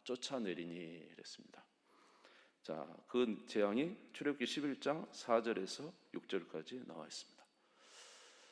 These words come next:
출애굽기 십일 장 사 절에서 육 절.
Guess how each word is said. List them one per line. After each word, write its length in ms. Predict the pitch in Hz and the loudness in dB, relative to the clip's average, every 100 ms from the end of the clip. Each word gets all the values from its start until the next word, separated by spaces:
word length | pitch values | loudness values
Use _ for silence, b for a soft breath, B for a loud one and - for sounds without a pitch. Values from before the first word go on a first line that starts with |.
| B _ _ - | B _ _ -8
출애굽기 360 | 110 110 110 | -2 0 0
십일 340 | 113 127 107 95 | -2 -2 -4 -2
장 320 | 98 127 151 | -2 -2 -4
사 240 | - - 98 | -12 -10 -8
절에서 300 | 87 - 87 | -8 -10 -14
육 200 | 76 - | -16 -8
절. 240 | 92 156 | -8 -8